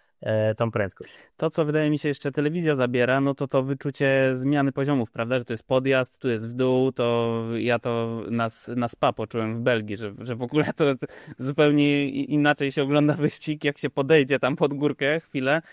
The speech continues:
Speaker 2: i się wie, jak, jaka tam jest zmiana, a w telewizji, no jednak to jest wypłaszczone praktycznie, nie? Jeszcze z tych wysokich, z ujęć z dronów, czy, czy z helikopterów, czy z tych crane'ów takich
Speaker 1: Tak, no.
Speaker 2: wielkich.
Speaker 1: Tak, tak, no telewizja wypłaszcza,
Speaker 2: Kłamie.
Speaker 1: kamery wypłaszcza.
Speaker 2: <laughs>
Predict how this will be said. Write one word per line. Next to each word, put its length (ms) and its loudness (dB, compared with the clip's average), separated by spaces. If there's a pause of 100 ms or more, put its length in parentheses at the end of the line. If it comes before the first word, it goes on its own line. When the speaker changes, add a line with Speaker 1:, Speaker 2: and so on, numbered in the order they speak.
(160)
Speaker 2:
i 80 -6
się 140 -2
wie, 320 2
jak, 160 0
jaka 280 -4
tam 160 -2
jest 140 -6
zmiana, 500 0 (300)
a 300 4
w 60 -14
telewizji, 480 2
no 80 4
jednak 300 2
to 80 0
jest 260 -2
wypłaszczone 640 -2
praktycznie, 500 -6
nie? 120 -2
Jeszcze 240 -4
z 80 -10
tych 200 -4
wysokich, 460 -4
z 160 -6
ujęć 300 -2
z 100 -4
dronów, 420 0
czy, 440 -4
czy 140 -8
z 80 -12
helikopterów, 720 -4
czy 100 -12
z 80 -12
tych 220 -8 (160)
crane'ów 320 0
takich 160 -8
Speaker 1:
Tak, 160 2
no. 60 -2
Speaker 2:
wielkich. 300 -4 (320)
Speaker 1:
Tak, 220 4
tak, 180 2
no 160 2 (200)
telewizja 800 2 (320)
wypłaszcza, 720 2
Speaker 2:
Kłamie. 300 6
Speaker 1:
kamery 340 4
wypłaszcza. 380 -6
Speaker 2:
<laughs> 100 2